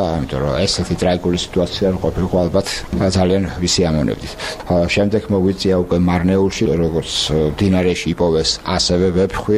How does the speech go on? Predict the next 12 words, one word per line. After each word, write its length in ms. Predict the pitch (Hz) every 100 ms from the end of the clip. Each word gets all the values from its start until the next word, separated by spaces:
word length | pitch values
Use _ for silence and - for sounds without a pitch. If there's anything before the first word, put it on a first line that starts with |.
| 107
შუა 260 | - 101 90
მდინარეში 520 | 87 87 95 92 107
მოგვიწია 440 | 85 76 82 87
მაშველებთან 640 | 87 87 - 90 87 - 87
ერთად 300 | 87 87 82
უკვე 220 | 82 82
მე 180 | 80 80
ჯერ 220 | - 85 73 -
ნავით 420 | 98 92 95 101
მისვლა, 320 | - 90 - 104
შემდეგ 340 | - 87 85
მდინარეში 640 | - 90 92 92 92 -